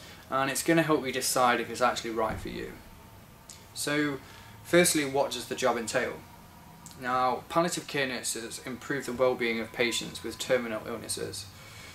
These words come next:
working in settings which might include hospitals, hospices and residential care homes. Now,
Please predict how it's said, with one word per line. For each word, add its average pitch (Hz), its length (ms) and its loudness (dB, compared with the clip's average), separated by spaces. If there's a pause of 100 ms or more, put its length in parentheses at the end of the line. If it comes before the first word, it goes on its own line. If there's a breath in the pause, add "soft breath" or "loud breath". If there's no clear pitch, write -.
(360 loud breath)
working 147 360 4
in 127 80 0
settings 117 600 0
which 120 180 -4
might 127 260 4
include 120 360 -4
hospitals, 120 800 -4
hospices - 880 -2
and 120 260 -2
residential 120 560 -4
care - 240 -8
homes. - 420 -14 (1000 loud breath)
Now, 123 420 2